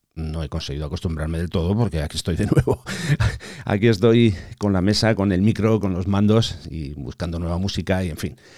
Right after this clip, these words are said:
aquí estoy, eh, otra vez dando guerra. Eh, durante todos estos meses lo que he hecho ha sido básicamente dedicar el tiempo, bueno, aparte de, de otros, otras partes de,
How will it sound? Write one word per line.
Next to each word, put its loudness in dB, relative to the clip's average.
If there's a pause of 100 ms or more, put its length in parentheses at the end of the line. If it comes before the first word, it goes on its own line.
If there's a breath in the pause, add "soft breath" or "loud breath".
(180 loud breath)
aquí -2
estoy, -6
eh, -8
otra -4
vez -4
dando -8
guerra. -14 (720)
Eh, 0
durante 2
todos 4
estos 4
meses 4 (320 loud breath)
lo 4
que 2
he 6
hecho 2
ha 4
sido 4
básicamente 0
dedicar 0
el -2
tiempo, -2
bueno, -10
aparte -6
de, -8 (240)
de -12
otros, -12 (320)
otras -10
partes -4
de, -2